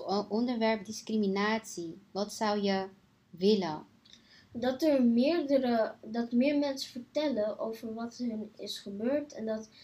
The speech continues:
Speaker 2: kinderen er dan bij stil gaan staan. En dat, ja, dat kinderen er meer bewust van zijn
Speaker 1: Mhm.
Speaker 2: wat zij doen. En dat ze kinderen heel erg kwetsen. En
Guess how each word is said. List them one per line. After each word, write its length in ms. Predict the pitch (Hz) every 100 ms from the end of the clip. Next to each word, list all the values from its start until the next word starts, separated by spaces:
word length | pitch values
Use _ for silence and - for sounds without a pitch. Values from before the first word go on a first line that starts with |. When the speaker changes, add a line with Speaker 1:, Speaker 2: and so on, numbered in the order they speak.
| - - -
Speaker 2:
kinderen 540 | 302 302 294 277 269
er 180 | 254 240
dan 340 | 233 226 220 214
bij 160 | 208
stil 420 | 202 - 269 269
gaan 240 | 269 269 240
staan. 520 | - - 240 233 240
En 180 | 214 208
dat, 280 | 208 208 - - _ _ _ _ _ _ _
ja, 340 | - 220 196 - _
dat 600 | - 226 220 - - -
kinderen 460 | - 254 247 233 220
er 60 | 226
meer 420 | 233 247 240 220
bewust 420 | 208 220 233 285
van 200 | - 311
zijn 300 | 269 254 311 427 -
Speaker 1:
Mhm. 460 | - 220 220 214 247 294
Speaker 2:
wat 280 | 226 240 240
zij 360 | 269 240 220 202
doen. 260 | 226 262 311
En 200 | - 226
dat 200 | 220 -
ze 140 | 247
kinderen 460 | - 247 233 233 233
heel 200 | 233 214
erg 160 | 220 226 -
kwetsen. 440 | 220 240 - 285 -
En 220 | 214